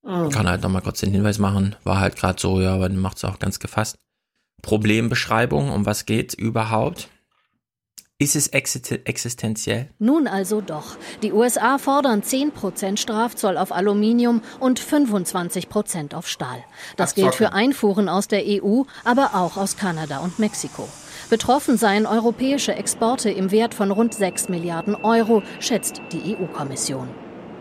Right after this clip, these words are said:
Speaker 2: Ja, sechs Milliarden Euro. Also ich würd sagen, aus französischer Sicht ist das, scheint es irgendwie alles krasser zu sein als aus deutscher.
Speaker 3: Das ist ein Vogelschiss.
Speaker 2: Das ist ein Vogelschiss für uns Deutsche, äh, für die Franzosen. Deswegen ist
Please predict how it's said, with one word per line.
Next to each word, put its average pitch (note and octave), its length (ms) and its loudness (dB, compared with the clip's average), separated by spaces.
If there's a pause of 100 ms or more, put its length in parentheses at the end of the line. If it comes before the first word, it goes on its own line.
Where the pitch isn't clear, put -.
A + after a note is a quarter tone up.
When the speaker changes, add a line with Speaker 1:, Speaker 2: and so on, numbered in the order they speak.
(1080)
Speaker 2:
Ja, F#2+ 260 0
sechs F#2+ 180 -6
Milliarden F#2+ 280 0
Euro. F#2 320 -2
Also A2+ 220 2
ich G2+ 160 0
würd A#2 100 -2
sagen, F#2 260 0
aus G2+ 140 0
französischer A#2 560 0
Sicht G#2 200 -4
ist - 140 -6
das, G#2 80 -2
scheint G2+ 160 2
es G2+ 80 -2
irgendwie F2+ 220 2
alles F#2+ 200 0
krasser A#2+ 280 -2
zu - 100 -6
sein D#2+ 200 -2
als E2+ 120 -6
aus - 140 -10
deutscher. - 320 -6 (400)
Speaker 3:
Das G2+ 120 -8
ist A2+ 60 -6
ein A2+ 80 -8
Vogelschiss. A#2 580 0 (760)
Speaker 2:
Das G#2+ 180 2
ist C3 120 2
ein A#2 60 0
Vogelschiss C#3+ 560 2
für F#2 140 2
uns - 140 -4
Deutsche, A2+ 540 0
äh, F#2 440 0 (440)
für A2 120 0
die G2+ 200 2
Franzosen. A2+ 580 0
Deswegen G2+ 260 2
ist - 360 -6